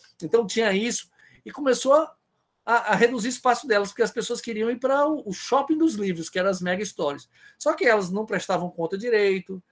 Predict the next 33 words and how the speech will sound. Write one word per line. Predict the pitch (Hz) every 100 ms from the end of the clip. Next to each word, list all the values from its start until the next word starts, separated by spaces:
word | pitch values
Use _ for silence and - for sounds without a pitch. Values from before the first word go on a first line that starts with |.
| _ _ -
ou, | 196 196
ou | 185 185
seja, | - 190 151 143 _ _
nem | 220
prestavam | 226 190 196 170
conta | 175 170
pras | 160 156
editoras, | 170 180 - 180 175 156 151 - _ _
nem, | 208 254 269
muito | 160 285 320
menos | 190 262
pro, | - 185 165
pro, | 175 165 -
pro, | 160 156 143
pro | - 160
autor, | 180 160 185
óbvio, | 151 139 165 139 123
né? | 151 190
Porque | _
o | 131
autor | 131 - 156
receberia | 160 - 147 165
já | 151 160
do, | 156 131
da, | 135 131
da, | 127 131
da, | 139 - _ 117 123
das | 123 120
editoras | 143 139 151 165 151
que |
estavam | - 120
sendo | 120 135
prejudicadas. | - 120 151 175 175 185 180 -